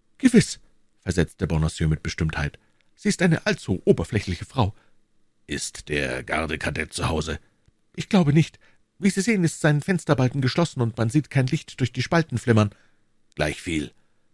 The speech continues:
Man sollte sich überzeugen.« »Wie das?«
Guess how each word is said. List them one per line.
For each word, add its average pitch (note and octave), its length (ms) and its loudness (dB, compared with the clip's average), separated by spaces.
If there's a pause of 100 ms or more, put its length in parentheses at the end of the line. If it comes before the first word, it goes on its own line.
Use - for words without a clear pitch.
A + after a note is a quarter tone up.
(120)
Man G2 160 -2
sollte F2 240 2
sich D#2+ 200 -8
überzeugen.« - 500 -8 (460)
»Wie F#3+ 100 2
das?« - 340 2